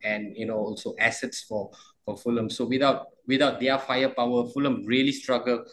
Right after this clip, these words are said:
up top, and defensively they were really found wanting. But a great win for Bournemouth, you know, just when you think that they are down and out, you know, they pop up with wins like this. Nobody thought that they would beat Liverpool,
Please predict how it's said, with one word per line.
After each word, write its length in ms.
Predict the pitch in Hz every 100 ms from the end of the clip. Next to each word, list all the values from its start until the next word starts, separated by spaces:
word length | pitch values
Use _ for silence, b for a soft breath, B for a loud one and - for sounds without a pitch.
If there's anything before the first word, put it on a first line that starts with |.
| b _ 117
up 200 | 120 -
top, 300 | 113 - -
and 220 | 117 107 117
defensively 680 | 113 135 131 143 - 123 98
they 120 | 104
were 140 | 98
really 220 | 107 117
found 260 | 117 110 107
wanting. 340 | 101 98 98 - b -
But 100 | 151
a 40 |
great 380 | 147 185 247 175
win 160 | 196 196
for 200 | 135 117
Bournemouth, 440 | 135 165 139 120
you 60 | 113
know, 140 | 107
just 200 | 156 160
when 120 | 170
you 140 | 151 123 180
think 240 | 170 - b b b b -
that 200 | 131 123
they 80 |
are 140 | 120 -
down 300 | 127 151 156
and 180 | 120 -
out, 280 | 135 139 -
you 60 | 120
know, 120 | 123
they 100 | 107 -
pop 220 | 139 135
up 180 | 139 -
with 100 | 113 -
wins 260 | 131 135 120
like 340 | 107 - - 123
this. 320 | 120 - -
Nobody 280 | 131 143 165
thought 180 | 165 127
that 140 | 120
they 60 | 120
would 220 | 120 -
beat 240 | 139 -
Liverpool, 560 | 107 131 214 208 131